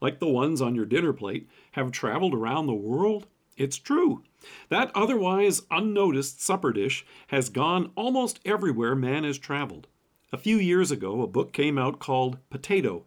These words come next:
A History of the Propitious Esculent. And in this volume, author John Reeder shares some interesting facts that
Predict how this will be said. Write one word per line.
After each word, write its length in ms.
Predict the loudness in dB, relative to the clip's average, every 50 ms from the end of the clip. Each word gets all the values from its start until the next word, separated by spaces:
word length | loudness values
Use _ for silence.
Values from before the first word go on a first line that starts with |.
| _ _
A 60 | -16
History 540 | -10 -4 -2 -2 -2 -2 -2 0 2 2 2
of 140 | 2 2 0
the 100 | -2 -4
Propitious 800 | -2 -2 -4 -4 -4 -4 -4 -2 -2 0 0 0 0 0 -4 -6
Esculent. 540 | -6 -4 -4 -4 -4 -4 -4 -6 -6 -10 -14 -18 _ -20 -20 -20 -20 _ _ -2 0
And 140 | 0 2 2
in 220 | 2 2 2 2
this 200 | 2 0 0 0
volume, 520 | 0 0 0 0 2 2 0 0 -2 -4 -8 -12 -18 -20 -12 -6
author 340 | -4 -2 -2 -2 -2 -2 -2
John 460 | 0 0 2 2 2 2 0 0 0
Reeder 380 | 0 0 0 2 2 0 0 0
shares 480 | -2 -2 0 0 2 2 0 0 0 -2
some 200 | -2 -4 -4 -2
interesting 440 | -2 -2 -2 -2 -2 -2 -2 -2 -2
facts 440 | -2 -2 -2 -2 -2 -2 -4 -4 -4
that 200 | -4 -4 -4 -6